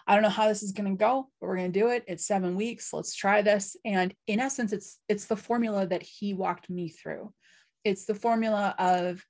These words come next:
understanding how this works, really evaluating personal programming, recognizing your soul on a deep level,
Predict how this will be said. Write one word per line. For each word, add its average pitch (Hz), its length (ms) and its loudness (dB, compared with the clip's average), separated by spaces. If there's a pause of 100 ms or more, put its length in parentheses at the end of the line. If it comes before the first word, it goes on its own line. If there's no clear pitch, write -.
(440)
understanding 190 800 -2
how 175 220 -2
this 165 280 -6
works, - 560 -2 (360)
really 214 320 2
evaluating 185 580 2
personal 175 380 -6
programming, 180 680 -2
recognizing 180 720 -2
your 165 160 -4
soul 175 300 -2
on 170 140 -4
a 170 60 -6
deep 180 280 -8
level, 180 520 0